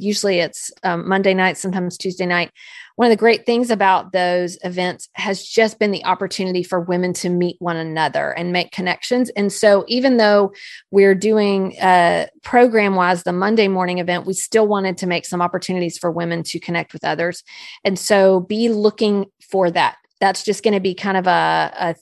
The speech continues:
thing that is put out on social media about that. And maybe, maybe I can get, S B C This Week can put it out too, to say, "Hey, here's where the pop-up event's gonna be."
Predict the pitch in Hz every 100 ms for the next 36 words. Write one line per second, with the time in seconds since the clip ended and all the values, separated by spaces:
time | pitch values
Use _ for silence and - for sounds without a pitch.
0 | _ 190 185 180 160 - - 175 160 156
1 | - 165 160 - 151 - 156 156 - 170
2 | 156 - 156 165 147 - 147 - 208 220
3 | 226 208 196 226 226 214 190 - 208 214
4 | 233 233 202 190 208 202 185 170 175 170
5 | 151 - _ _ - 175 - - - 185
6 | - 170 156 190 180 151 185 190 185 -
7 | 180 156 160 151 - 165 - - - -
8 | -